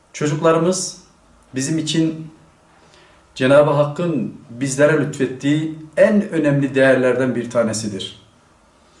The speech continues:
Hayatımızın tamamını etkileyen değerlerimizin, duygu ve düşünce hayatımızın şekillenmeye başladığı dönem hiç şüphesiz ki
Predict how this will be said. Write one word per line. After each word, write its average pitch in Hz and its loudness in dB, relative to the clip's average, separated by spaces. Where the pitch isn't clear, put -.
Hayatımızın 180 2
tamamını 175 2
etkileyen 156 2
değerlerimizin, 151 2
duygu 147 2
ve 139 4
düşünce 147 2
hayatımızın 143 4
şekillenmeye 143 0
başladığı 127 2
dönem 147 4
hiç 202 -2
şüphesiz 185 0
ki 202 2